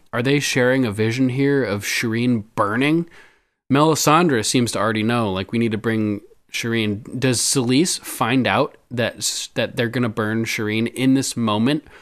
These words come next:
and keep it a secret until right, you know, right before it's about to happen when she agrees to it and then f-, she freaks out, like, right as it's about to actually happen?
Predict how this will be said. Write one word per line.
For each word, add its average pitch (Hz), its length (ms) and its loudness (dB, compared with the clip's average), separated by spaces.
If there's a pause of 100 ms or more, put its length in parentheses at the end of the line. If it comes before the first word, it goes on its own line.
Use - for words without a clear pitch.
(300)
and 127 160 2
keep 160 240 0
it 143 60 2
a 120 60 2
secret 131 480 0
until 123 380 0
right, 123 260 0 (220)
you 131 140 0
know, 120 120 0
right 123 220 0
before 131 220 -2
it's 117 100 -4
about 117 180 -2
to 110 80 -4
happen 113 360 0
when 117 120 0
she 113 420 0
agrees 123 420 0
to 143 100 2
it 135 120 0
and 117 160 -2
then 120 240 2
f-, - 180 -12 (100)
she 123 140 -6
freaks 131 400 -2
out, 120 380 0
like, 113 200 -8
right 117 140 0
as 117 140 -4
it's 110 160 -8
about 113 260 -4
to 113 60 -8
actually 110 300 -6
happen? 110 380 -2